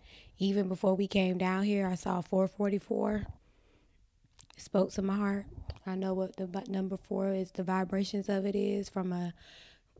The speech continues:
what we would consider a positive and a negative space.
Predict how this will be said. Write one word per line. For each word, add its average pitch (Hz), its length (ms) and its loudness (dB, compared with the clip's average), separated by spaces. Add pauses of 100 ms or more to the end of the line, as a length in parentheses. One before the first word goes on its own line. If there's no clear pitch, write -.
(100)
what 220 200 0
we 226 120 4
would 196 220 -2
consider 175 580 0
a 165 100 0
positive 175 720 0
and 170 120 0
a 165 80 0
negative 175 440 -2
space. 202 580 -4